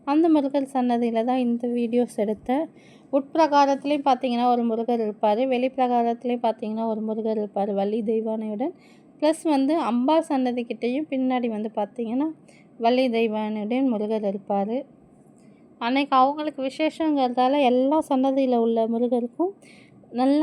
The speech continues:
அலங்காரம், அபிஷேகம், ஆராதனை இதெல்லாம் பண்ணியிருந்தாங்க. பார்ட் ஒன்லேயே நீங்க பார்த்துருப்பீங்க. பார்ட் ஒன்ல யாரெல்லாம் அந்த வீடியோ பார்த்தீங்க அப்படின்னு சொல்லிட்டு கமெண்ட் செக்ஷன்ல கமெண்ட் பண்ணுங்க.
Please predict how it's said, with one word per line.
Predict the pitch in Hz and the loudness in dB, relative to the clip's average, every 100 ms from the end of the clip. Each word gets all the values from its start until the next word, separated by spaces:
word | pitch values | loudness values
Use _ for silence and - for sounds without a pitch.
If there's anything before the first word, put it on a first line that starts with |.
| 285 | 2
அலங்காரம், | 254 254 262 254 254 233 | 2 2 2 2 2 0
அபிஷேகம், | 240 247 277 254 247 | -4 -2 -2 -2 -2
ஆராதனை | 240 226 240 233 233 233 | -2 -2 0 -2 -2 -2
இதெல்லாம் | 233 220 226 | -2 -4 -6
பண்ணியிருந்தாங்க. | 226 214 220 214 208 208 214 269 269 | -6 -6 -8 -8 -6 -6 -6 -6 -2
பார்ட் | 220 226 247 | -2 -2 -4
ஒன்லேயே | 233 240 254 254 | -2 0 0 -2
நீங்க | 233 220 | -4 -6
பார்த்துருப்பீங்க. | 226 226 240 226 - 214 240 349 - - - - | -6 -6 -6 -8 -8 -6 -4 -4 -8 -20 -20 -4
பார்ட் | 254 277 285 | 0 0 0
ஒன்ல | 277 277 277 247 | -4 -2 -2 -2
யாரெல்லாம் | 240 254 254 262 | -2 -2 -4 -4
அந்த | 247 | -6
வீடியோ | 247 247 240 | -6 -6 -2
பார்த்தீங்க | 233 233 240 233 226 | -2 -2 -4 -6 -6
அப்படின்னு | 214 226 - | -6 -8 -8
சொல்லிட்டு | 226 233 240 | -8 -8 -8
கமெண்ட் | 226 226 233 226 | -8 -6 -8 -10
செக்ஷன்ல | 214 226 220 220 | -10 -10 -8 -8
கமெண்ட் | 214 220 220 220 | -8 -8 -8 -10
பண்ணுங்க. | 214 208 | -10 -8